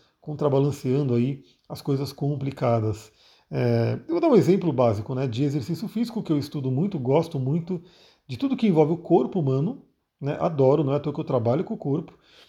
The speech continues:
E, assim, se a gente parar pra pensar,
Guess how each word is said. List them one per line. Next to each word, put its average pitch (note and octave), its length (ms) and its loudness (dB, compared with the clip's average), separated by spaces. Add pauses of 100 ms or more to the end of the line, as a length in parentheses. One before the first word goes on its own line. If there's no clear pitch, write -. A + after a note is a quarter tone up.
(320)
E, A#2+ 800 -2
assim, D#3+ 400 0 (160)
se - 120 -8
a C4 40 0
gente G3+ 240 -2
parar B2 420 2
pra C3 140 -6
pensar, D#3 520 0